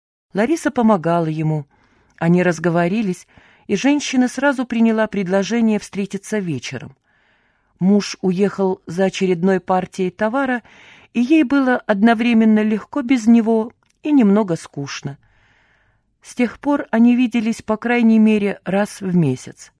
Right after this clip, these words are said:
Он был женат. Лариса даже и не думала тогда о разводе. Жизнь втянула ее в накатанную колею, и она легко скользила по ней, не задумываясь, что осталось позади — что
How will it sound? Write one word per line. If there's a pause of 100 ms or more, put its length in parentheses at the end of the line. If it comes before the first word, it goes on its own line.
(160)
Он
был
женат.
Лариса
даже
и
не
думала
тогда
о
разводе. (880)
Жизнь
втянула
ее
в
накатанную
колею, (540)
и
она
легко
скользила
по
ней,
не
задумываясь, (280)
что
осталось
позади — (400)
что